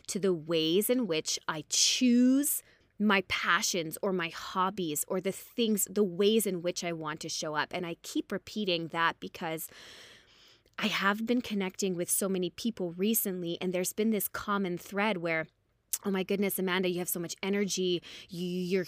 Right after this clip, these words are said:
you know, you, you share so well. You speak so eloquently." And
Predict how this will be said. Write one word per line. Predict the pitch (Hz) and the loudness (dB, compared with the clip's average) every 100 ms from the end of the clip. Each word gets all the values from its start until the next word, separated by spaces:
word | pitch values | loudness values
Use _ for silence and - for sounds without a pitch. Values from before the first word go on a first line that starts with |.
| - | -6
you | - 170 185 185 175 | -10 -6 -4 -2 -2
know, | 175 175 | -4 -4
you, | 165 180 170 170 - | -4 -2 -2 -4 -10
you | - 180 | -6 -2
share | - - 233 208 214 | 0 4 6 6 4
so | 190 - 175 | 2 2 2
well. | 170 185 196 185 | 2 4 6 4
You | 165 | 2
speak | 156 - 220 208 | -4 -2 0 0
so | - 175 - | 0 0 2
eloquently." | 185 196 - 170 160 160 160 - - - | 0 0 -4 -8 -6 -6 -6 -10 -18 -2
And | 226 208 202 | 2 4 4